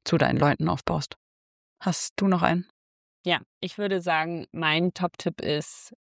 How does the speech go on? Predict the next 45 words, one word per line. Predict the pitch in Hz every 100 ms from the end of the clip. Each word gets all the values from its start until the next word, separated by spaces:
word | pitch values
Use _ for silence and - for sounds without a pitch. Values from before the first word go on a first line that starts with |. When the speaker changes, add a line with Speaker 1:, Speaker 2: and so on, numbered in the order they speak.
| _ 165
Speaker 2:
regelmäßig | 180 170 170 160 - 165 -
im | 175 170
Team | 160 160
zu | 160
gucken, | - 151 156
wie |
gut | 139 151
es | 147
funktioniert. | - 127 - 156 160 165 - _ _ _ -
Also | 151 147
das | 143
Thema | - 156 139
Retrospektiven, | 139 - 147 143 - 151 143
was | - -
ich | -
gesagt | - - -
habe | -
am | -
Anfang. | - - - 82 - - - - - _ _
Weil | 175 160 -
daraus | - 160 160 -
kommt | - 165 -
dann | 160 -
alles. | - 139 - - -
Wenn | 160
ihr | 190
das | 175 165 180
macht, | 160 156 - - 170 -
werdet | 151 151 143 156
ihr | 160
da | 151
einen | 135 143
guten | 143 - 156
Weg | 151 -
für | 175
euch | 151 -
finden | 180 175 165 160
und | 156 156
ihr | 139
stärkt | - 147 156 -
gleichzeitig | 113 - - - 139
noch | -
das | - -
Teamgefüge. | 156 151 - 170 156 165 - - _ _ -
Speaker 1:
Cool. | 370